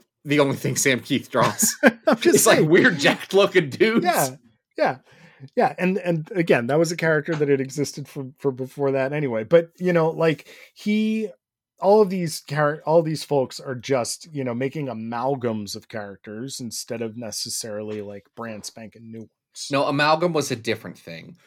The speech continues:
Speaker 2: I, you
Speaker 1: We
Speaker 2: know what
Speaker 1: need
Speaker 2: I
Speaker 1: to
Speaker 2: mean.
Speaker 1: rank this because the
Speaker 2: <laughs> Oh, we didn't
Speaker 1: conversation
Speaker 2: rank
Speaker 1: we're
Speaker 2: it.
Speaker 1: having right now
Speaker 2: Jeez.
Speaker 1: is what we're gonna have, uh, when we talk about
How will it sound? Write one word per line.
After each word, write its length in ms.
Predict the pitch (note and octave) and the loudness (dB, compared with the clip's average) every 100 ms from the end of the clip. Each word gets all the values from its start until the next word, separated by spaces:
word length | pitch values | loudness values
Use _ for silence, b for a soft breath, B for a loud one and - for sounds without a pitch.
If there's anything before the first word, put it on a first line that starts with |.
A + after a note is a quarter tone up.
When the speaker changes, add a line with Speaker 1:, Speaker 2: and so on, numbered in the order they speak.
| - | -18
Speaker 2:
I, 120 | D3 | -10
you 40 | |
Speaker 1:
We 140 | B2+ G3 | -4 -2
Speaker 2:
know 80 | C4 | -2
what 60 | F4+ | -2
Speaker 1:
need 100 | E4 | -4
Speaker 2:
I 20 | - | 0
Speaker 1:
to 180 | B3+ E3+ | 2 2
Speaker 2:
mean. 80 | |
Speaker 1:
rank 300 | C3 C3 C3 | 0 -4 -6
this 280 | A#2+ G2+ - | -8 -4 -4
because 500 | - A#2+ D#3+ C#3+ C3 | -4 -4 2 2 0
the 100 | - - | -10 -2
Speaker 2:
<laughs> 60 | |
Oh, 140 | A3+ A3 | 4 6
we 120 | A#3+ | 6
didn't 180 | B3+ A#3 | 4 6
Speaker 1:
conversation 100 | G3 | 6
Speaker 2:
rank 240 | A3 F#3+ | 6 6
Speaker 1:
we're 60 | A#3 | 6
Speaker 2:
it. 40 | |
Speaker 1:
having 260 | G3+ F#3+ E3 | 6 2 -2
right 240 | E3 D#3+ | 0 0
now 300 | C#3+ D3 D3 | 0 0 2
Speaker 2:
Jeez. 380 | C3 A3+ A3 D#3 | 4 6 6 4
Speaker 1:
is 140 | D3 E3 | 2 4
what 160 | F#3 | 2
we're 80 | F3+ | 2
gonna 200 | E3+ D#3+ | 0 -4
have, 720 | C#3 D3+ C#3+ C#3 C3+ A#2+ A2+ _ | -4 -4 -4 -4 -6 -8 -12 _
uh, 280 | C3+ C3 B2+ | 0 2 4
when 180 | B2 C3 | 4 2
we 140 | B2+ A#2+ | 0 -6
talk 400 | - A2+ G2+ - | -2 -2 -2 -6
about 640 | G#2+ F#2 F#2+ F2+ F2 E2 | -8 -6 -6 -6 -6 -12